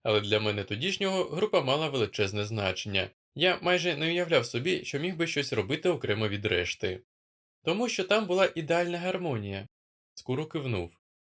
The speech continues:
У мене було таке відчуття, що я став невід'ємною частинкою чогось,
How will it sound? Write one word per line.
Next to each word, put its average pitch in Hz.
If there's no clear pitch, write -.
У 120
мене 107
було 107
таке 107
відчуття, 104
що -
я 131
став 202
невід'ємною 156
частинкою 104
чогось, 117